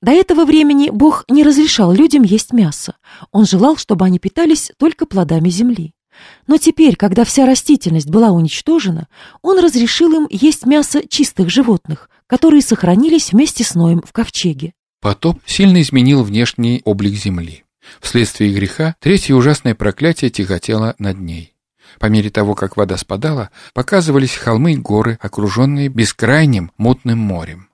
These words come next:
Speaker 2: Везде были разбросаны мёртвые тела людей и животных. Но Бог не допустил, чтобы разлагающиеся трупы отравили воздух. И Он похоронил их всех под землёй,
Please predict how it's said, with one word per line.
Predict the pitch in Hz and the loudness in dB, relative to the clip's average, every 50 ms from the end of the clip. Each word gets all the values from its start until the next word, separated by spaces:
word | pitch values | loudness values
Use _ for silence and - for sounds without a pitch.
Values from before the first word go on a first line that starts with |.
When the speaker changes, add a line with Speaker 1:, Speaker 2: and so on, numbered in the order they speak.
| _ _ _ _ _ _ _ _ _ | _ _ _ _ _ _ _ _ _
Speaker 2:
Везде | 110 120 139 147 165 190 240 | 0 0 0 0 0 0 -2
были | 233 175 180 180 180 180 175 165 - _ _ | 0 0 0 0 2 0 -2 -2 -6 _ _
разбросаны | - 110 120 120 113 120 139 160 156 - - 135 131 127 | -4 -2 0 0 0 2 0 0 0 0 -2 -2 -2 0
мёртвые | 123 127 147 151 - - - 101 98 | 2 2 2 0 0 -4 -4 -4 -4
тела | 92 - - 98 95 95 85 | -4 -4 -4 -4 -2 -2 -2
людей | 85 90 85 92 117 127 | -4 -4 -4 -4 -4 -4
и | 127 | -4
животных. | 110 95 85 78 82 76 76 - - - _ _ _ _ _ _ _ _ _ _ _ - - - _ _ _ | -4 -6 -10 -10 -12 -14 -16 -18 -20 -20 _ _ _ _ _ _ _ _ _ _ _ -20 -20 -20 _ _ _
Но | 113 113 117 117 113 | -2 0 2 2 0
Бог | - - 113 123 123 113 - | 0 -2 -2 0 -2 0 -2
не | 127 120 | -2 0
допустил, | 113 127 123 - 135 131 - - 208 185 143 | 0 0 0 0 -4 -4 -4 -2 -2 -2 -2
чтобы | - - - 123 107 113 113 101 - _ | -2 -4 -4 -2 0 0 0 -2 -2 _
разлагающиеся | - 123 120 113 123 113 110 107 123 120 113 107 98 - - 104 - - - - | -2 0 0 2 2 0 0 0 0 0 0 0 -2 -4 -6 -8 -8 -10 -12 -12
трупы | - 156 185 175 - 95 87 - _ _ - _ _ | -4 -4 -4 -4 -4 -6 -10 -10 _ _ -20 _ _
отравили | - - - 117 127 131 143 139 147 | -10 -6 -2 -2 0 0 0 -2 -2
воздух. | 139 120 92 80 76 - 117 - _ _ _ _ _ _ _ _ - - - _ _ | -4 -4 -6 -8 -10 -14 -18 -20 _ _ _ _ _ _ _ _ -20 -20 -20 _ _
И | - 156 | 0 2
Он | 170 180 180 180 175 | 2 4 2 2 0
похоронил | - - 143 - - 143 143 143 139 131 107 101 | -4 -6 -6 -2 0 0 2 2 2 0 0 -2
их | 95 - | -6 -8
всех | - - - 175 170 151 - - | -10 -8 -4 -4 -2 -4 -4 -4
под | - 131 123 | -4 -4 -2
землёй, | 123 143 143 123 98 85 82 - - | -2 -2 -2 -2 -2 -4 -6 -10 -12